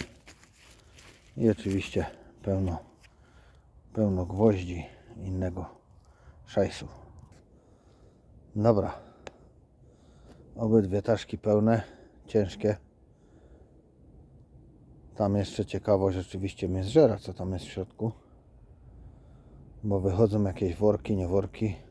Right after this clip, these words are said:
Tylko nie chcę bardziej tego rozkopywać, żeby nic tu na wierzchu było, nie, nie zostało.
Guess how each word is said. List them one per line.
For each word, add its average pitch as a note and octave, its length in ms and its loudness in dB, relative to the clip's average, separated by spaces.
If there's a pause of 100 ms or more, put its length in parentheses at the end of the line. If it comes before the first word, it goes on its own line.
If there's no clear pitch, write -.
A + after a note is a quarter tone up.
(140)
Tylko - 180 -10
nie A#2+ 140 -2
chcę A#2 200 -4
bardziej G#2 320 0
tego G#2+ 220 0
rozkopywać, G2+ 600 0
żeby F2+ 220 -8 (1000)
nic G#2 300 -4
tu A2 100 0
na F#2+ 140 0
wierzchu G#2+ 340 0
było, F#2+ 300 0 (300)
nie, G2 160 -4
nie G2 340 -6
zostało. F#2+ 600 -2